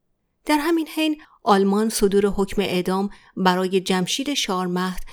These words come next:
شهروند ایرانی آلمانی را محکوم کرد. آلانن لاب با اربوک، وزیر امور خارجه آلمان، روز سه‌شنبه در بیانیه‌ای گفت: «حکم اعدام جمشید شارمهد کاملاً غیر قابل قبول است.» کمپین حقوق بشر ایران نیز روز سه‌شنبه، دو اسفند،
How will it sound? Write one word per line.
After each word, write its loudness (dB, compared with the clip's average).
شهروند 0
ایرانی 0
آلمانی 0
را -4
محکوم -4
کرد. -14
آلانن 2
لاب 0
با 2
اربوک، -2
وزیر 4
امور 2
خارجه 0
آلمان، 0
روز -2
سه‌شنبه -2
در 0
بیانیه‌ای -2
گفت: -6
«حکم 0
اعدام 4
جمشید 2
شارمهد -2
کاملاً 0
غیر 0
قابل -2
قبول 0
است.» -12
کمپین 2
حقوق 4
بشر 0
ایران 2
نیز -2
روز -2
سه‌شنبه، -2
دو 2
اسفند، -2